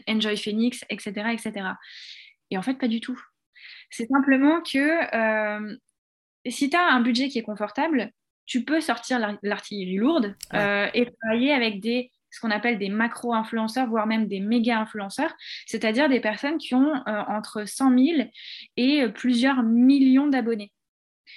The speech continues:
Speaker 1: Mais si t'as un budget qui est un peu plus serré, en fait, ça veut pas dire que tu ne peux pas faire de marketing d'influence, ça veut simplement dire que tu dois être plus malin et aller travailler éventuellement avec des influenceurs qui sont des nano-influenceurs qui ont entre mille et dix mille abonnés,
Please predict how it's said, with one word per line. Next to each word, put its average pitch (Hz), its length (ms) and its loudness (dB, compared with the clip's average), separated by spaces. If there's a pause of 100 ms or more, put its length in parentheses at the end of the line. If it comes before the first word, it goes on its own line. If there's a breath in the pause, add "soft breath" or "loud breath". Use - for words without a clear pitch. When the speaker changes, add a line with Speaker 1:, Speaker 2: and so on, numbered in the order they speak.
(220 loud breath)
Speaker 1:
Mais 240 160 2
si 349 220 -2
t'as 294 100 4
un 262 80 6
budget 254 260 4
qui 247 120 -4
est - 20 0
un 214 60 0
peu 240 120 -4
plus 285 180 -8
serré, 233 420 -4 (600 soft breath)
en 240 100 0
fait, 269 240 -2
ça 226 100 -4
veut 196 120 -4
pas 220 120 0
dire 254 160 -2
que 247 80 -6
tu 208 160 -10
ne 202 60 -4
peux 202 160 -4
pas 220 120 -2
faire 214 160 -4
de 202 80 -8
marketing 196 400 -8
d'influence, 262 540 -4
ça - 180 -4
veut 233 120 2
simplement 285 480 2
dire 302 220 0
que 277 100 -4
tu 247 160 -4
dois 226 140 0
être 269 260 -2 (500)
plus 320 160 2
malin 233 340 0 (760 loud breath)
et 311 240 6
aller 262 240 4
travailler 247 520 2 (160)
éventuellement 233 640 0
avec 226 260 -2
des 220 160 -4
influenceurs 226 600 -4
qui - 160 -10
sont 240 180 0
des 226 160 4
nano-influenceurs 262 920 0
qui - 180 -8
ont 220 100 -4
entre 208 300 -4
mille 247 400 6
et 226 80 -2
dix 233 160 0
mille 240 100 2
abonnés, 214 460 -4